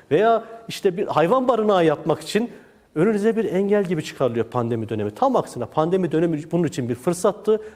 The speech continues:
Bu Mansur Yavaş yönetimindeki Cumhuriyet Halk Partili belediye bu fırsatı hiç iyi değerlendiremedi. Bu faaliyet dönemlerini çok kötü geçirdi, üretimsiz geçirdi, yatırımsız geçirdi ve bunun maliyetlerini de belki bugün insanlar görmüyor ama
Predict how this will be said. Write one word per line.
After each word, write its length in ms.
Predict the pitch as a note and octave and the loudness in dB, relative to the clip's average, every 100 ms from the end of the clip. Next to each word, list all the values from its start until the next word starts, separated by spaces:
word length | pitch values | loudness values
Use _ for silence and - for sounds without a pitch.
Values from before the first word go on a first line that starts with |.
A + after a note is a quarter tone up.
| - G#3+ | -8 0
Bu 280 | G3 F#3 - | 0 0 -2
Mansur 280 | G3+ G3 G3 | 0 0 0
Yavaş 320 | F3+ E3 D#3 | 0 0 0
yönetimindeki 580 | D3+ C#3 C#3+ B2 A#2+ A#2+ | -2 -2 -4 -4 -4 -4
Cumhuriyet 360 | E3+ F#3+ F3+ - | -2 0 0 2
Halk 220 | G3 - | 0 2
Partili 420 | D3 B2+ B2 A2 - - - | -2 -2 -4 -4 -6 -4 0
belediye 460 | F#3 D#3 D3+ E3+ D#3+ - | 2 2 0 0 -4 -6
bu 60 | G3 | -4
fırsatı 560 | D#3+ - C3+ - F3+ F#3 - | -4 -4 -4 0 -2 -4 -12
hiç 160 | F#3+ - | -12 -8
iyi 280 | D3+ F3 C#3+ | -6 -4 2
değerlendiremedi. 840 | C3 C3 C3 B2 C#3 B2 - G2+ - - _ _ - | 4 4 2 2 0 0 -2 -8 -10 -20 _ _ -8
Bu 60 | F#3+ | -6
faaliyet 500 | - F3 F#3+ G3+ G3+ | 0 0 2 0 0
dönemlerini 520 | E3+ E3 D3+ E3 F3 | 0 2 0 0 -2
çok 240 | F#3 F3+ | -4 -6
kötü 220 | - - C#3+ | -8 -4 -2
geçirdi, 500 | C#3 B2+ A2 G#2 G#2 | -2 -2 -6 -8 -6
üretimsiz 520 | B2+ C3+ D3 B2+ E3+ E3 | -2 -2 -4 -8 -4 -2
geçirdi, 400 | D3+ - A2 G#2 | -2 -4 -8 -4
yatırımsız 600 | A2+ - C3 A#2+ F3+ E3 | -4 -4 -6 -4 -4 -2
geçirdi 480 | C#3 - A#2 G3+ G3 - - | -2 -4 -4 -2 -2 -8 -6
ve 160 | A2 | -4
bunun 160 | F3 G#3 | 0 0
maliyetlerini 720 | C#3 B2 C#3 D#3+ D#3+ G3+ G3 | 0 0 0 -2 0 -2 0
de 120 | C3 | 2
belki 360 | E3+ F3 F3 - - - - | 0 2 -2 -2 -12 -14 -2
bugün 220 | F#3+ F#3+ | 0 2
insanlar 440 | E3+ E3+ D#3 D#3 C#3 | 0 0 -2 0 0
görmüyor 340 | E3+ F#3+ D3+ | 0 -2 -4
ama 160 | G2+ | -6